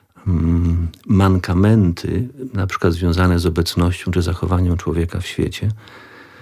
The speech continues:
że gdzieś fundamentalnie trzeba nam bardzo wizji, która będzie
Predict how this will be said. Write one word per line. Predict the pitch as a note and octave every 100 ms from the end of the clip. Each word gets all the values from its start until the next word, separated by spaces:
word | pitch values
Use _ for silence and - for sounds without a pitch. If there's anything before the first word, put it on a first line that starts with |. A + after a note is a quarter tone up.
| -
że | G2
gdzieś | F2 C3+
fundamentalnie | - C#3 A#2+ A2 G#2 A#2 B2 C3+
trzeba | G#2 A2+ A2+
nam | A2 G2+
bardzo | F2+ F#2+ A2 A#2
wizji, | F#2+ F#2 F#2+ G#2
która | A2 - F#2 F2
będzie | F#2+ G2+ G2+ G2